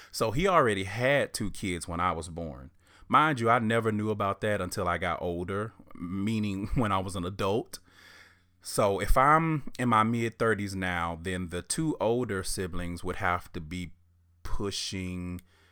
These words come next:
mid-fifties maybe. And then he has a-, another son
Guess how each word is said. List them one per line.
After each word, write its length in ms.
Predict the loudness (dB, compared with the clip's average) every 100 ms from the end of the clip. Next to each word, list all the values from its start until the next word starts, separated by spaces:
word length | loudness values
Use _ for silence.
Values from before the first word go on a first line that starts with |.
| _ _ -14
mid-fifties 960 | -6 -2 0 -2 -4 -4 -4 -2 -4 -2
maybe. 540 | -2 -2 -2 -6 -8 _ _ _ _ _ _ _ _ _ -6
And 180 | -4
then 160 | -2 -2
he 140 | -4
has 460 | 0 2 2 0 -2
a-, 580 | -4 -2 -2 -4 -6 -8 -4
another 600 | 2 4 4 2 2 -2
son 720 | -2 2 2 2 -4 -6